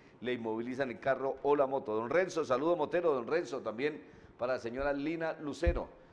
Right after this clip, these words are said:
Comuníquese para que haga la revisión técnico-mecánica al tres dieciocho.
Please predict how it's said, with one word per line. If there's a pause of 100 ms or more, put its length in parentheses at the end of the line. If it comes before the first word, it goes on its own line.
Comuníquese
para
que
haga
la
revisión
técnico-mecánica
al
tres
dieciocho.